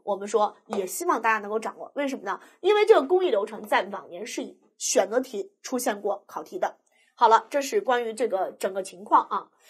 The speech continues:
我们第一个先来给大家介绍第一种重力式挡墙。所谓重力式挡墙呢，就是依靠它的自重来平衡后面的土压力。那么就像一个胖人在同样的大风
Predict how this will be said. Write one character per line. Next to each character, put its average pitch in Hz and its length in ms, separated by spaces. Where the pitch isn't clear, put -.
我 302 120
们 370 160
第 453 100
一 453 40
个 392 140
先 320 140
来 254 120
给 247 140
大 208 140
家 208 60
介 233 100
绍 208 140
第 277 160
一 277 40
种 202 240
重 269 180
力 202 100
式 208 100
挡 185 160
墙。 - 220
所 381 240
谓 381 140
重 427 260
力 392 40
式 339 100
挡 208 180
墙 185 180
呢， 220 220
就 392 140
是 320 140
依 359 180
靠 302 320
它 269 100
的 247 80
自 415 300
重 - 280
来 277 280
平 254 400
衡 220 320
后 254 280
面 208 220
的 202 300
土 - 200
压 214 180
力。 214 180
那 381 140
么 359 120
就 466 200
像 381 320
一 247 100
个 302 320
胖 - 140
人 220 360
在 277 420
同 254 320
样 440 120
的 247 80
大 220 280
风 233 320